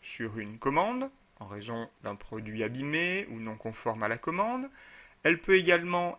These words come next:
être utilisée pour régulariser une erreur de facturation, un trop perçu par le fournisseur par exemple. Elle peut également être utile lors de la restitution d'emballages consignés,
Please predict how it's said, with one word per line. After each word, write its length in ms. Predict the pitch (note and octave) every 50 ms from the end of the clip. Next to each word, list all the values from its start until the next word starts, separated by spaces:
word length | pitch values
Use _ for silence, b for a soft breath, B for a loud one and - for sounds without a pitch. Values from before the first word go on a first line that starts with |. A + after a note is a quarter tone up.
| -
être 220 | C#3 C#3 - - -
utilisée 480 | D3 - - D3+ C#3+ D3 C3+ C#3 D3+
pour 240 | D3 - - A2+ A2+
régulariser 840 | C#3+ D#3+ D#3+ D#3 D#3+ D3+ D3+ C3+ C#3 C#3 C3+ C3+ C#3+ D3 D3 D#3 -
une 140 | - B2+ A#2+
erreur 340 | A#2+ B2 A#2+ A#2+ B2+ B2 A#2+
de 100 | A2+ A2
facturation, 840 | - - A#2+ - - - - B2+ A#2+ D3 D3 - - - A#3+ C#4 D#4 - _ _ _ _ _ _
un 120 | - A#2 B2
trop 220 | - - - B2
perçu 520 | A#2 - - - - - - C#3+ C3 B2 -
par 140 | - A2+ G#2+
le 80 | A2+ A2
fournisseur 600 | - - - A2+ A2+ A2+ A2+ - - B2 A2+ -
par 200 | - A2 G#2+ A#2
exemple. 540 | B2+ C3 D3 F3+ G#3+ B3 C#4+ - - - B B B B B B B B B B B B B -
Elle 160 | D#3+ F3 F#3
peut 160 | - G#3 G#3+
également 540 | G#3+ G3 G3+ G3+ G3+ G3+ G3+ G3+ G3+ G3 - -
être 240 | D3 D#3 - - -
utile 260 | E3 - - F#3+ F3 D#3+
lors 220 | C#3 C3+ B2+ B2
de 80 | A#2+ A2+
la 100 | A2+ A2+
restitution 960 | B2+ F#3 G3 - - - F#3+ F3+ F3+ F3+ F3+ - - - F3+ E3+ E3 D3+ - A#2+
d'emballages 640 | A#2+ C3 C3+ C3+ C3 B2+ B2+ A#2+ A#2+ A#2+ - -
consignés, 640 | - - D#3+ D#3 - - C3 B2 A#2 G#2+ G#2+ B2+ -